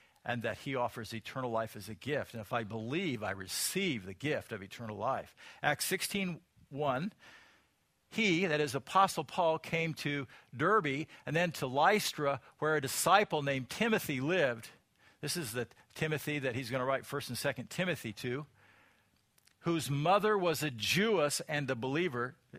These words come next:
This is, I love Luke. Luke, the writer, he is giving great historical information, giving us every detail.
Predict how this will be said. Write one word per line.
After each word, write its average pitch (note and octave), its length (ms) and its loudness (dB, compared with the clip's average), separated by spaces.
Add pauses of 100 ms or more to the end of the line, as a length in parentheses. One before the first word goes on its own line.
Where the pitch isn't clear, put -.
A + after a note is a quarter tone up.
(140)
This E3 160 -6
is, D3 180 -8
I D#3 100 4
love C#3+ 460 2
Luke. C3 400 -2
Luke, E3 180 -4
the D#3 100 -4
writer, D3+ 420 2
he C3+ 80 -2
is A#2+ 120 -4
giving B2+ 300 -4
great D3+ 460 -2
historical C#3 540 -4
information, A#2+ 680 -4
giving C#3+ 200 -2
us - 140 -6
every D3+ 260 2
detail. A#2+ 560 -4